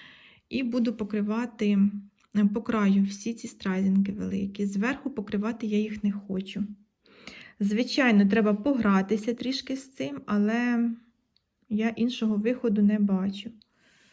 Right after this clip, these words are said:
Тому що, е, із власного досвіду я вже бачу, що з часом, е, цей липкий шар підсихає, тим більше в наших, е, картинах від деяких виробників,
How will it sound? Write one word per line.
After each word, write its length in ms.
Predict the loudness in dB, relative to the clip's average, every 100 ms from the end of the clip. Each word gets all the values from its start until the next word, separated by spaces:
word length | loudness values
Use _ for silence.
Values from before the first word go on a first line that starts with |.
| _ _ _ _ _ _ _ _ _ _ -2 0
Тому 220 | 2 0
що, 220 | -2 -2
е, 400 | -2 -2 0 2 2
із 160 | 0
власного 440 | -2 -2 0 2 2
досвіду 500 | 2 0 -4 -4 0
я 120 | 0
вже 140 | 0
бачу, 380 | 0 0 -2 -6
що 200 | -6 -4
з 120 | -6
часом, 680 | -4 -4 -4 -4 0 2 2 2 0 -2 -6 -16 _ -14
е, 40 |
цей 160 | -6 -2
липкий 420 | -2 -4 -4 -4
шар 420 | -4 -4 -4 -4
підсихає, 800 | -6 -6 -4 -4 -4 -6 -6 -8 -12 _ _ _ _ _ _ _ _
тим 180 | 0 2
більше 640 | 2 0 -2 -2 2 4 2 -2 -10 _ _ _ _ _ _ _ _
в 140 | 0 2
наших, 540 | 2 0 -4 -8 -6 -4
е, 220 | -2 -2 -2 -6 -10 -10
картинах 540 | -10 -8 -10 -8 -10 -12 _ -12
від 180 | -6 -2
деяких 400 | -2 -4 -8 -6
виробників, 640 | -4 -2 -2 -4 -6 -8